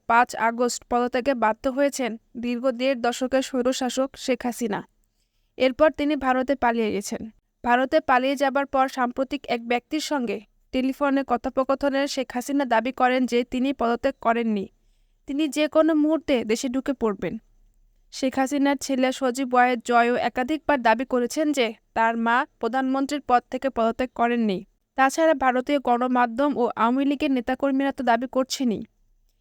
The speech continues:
এমন অবস্থায় শেখ হাসিনার পদত্যাগ নিয়ে ধোঁয়াশা দেখা যায়।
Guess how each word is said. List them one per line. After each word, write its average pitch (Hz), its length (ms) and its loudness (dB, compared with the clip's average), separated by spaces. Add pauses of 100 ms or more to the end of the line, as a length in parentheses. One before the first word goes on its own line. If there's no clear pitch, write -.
(240)
এমন 254 300 2
অবস্থায় 277 460 2
শেখ 269 240 -4
হাসিনার 269 420 0
পদত্যাগ 247 460 0
নিয়ে 254 300 0
ধোঁয়াশা 247 360 -2
দেখা 226 260 -2
যায়। - 180 -6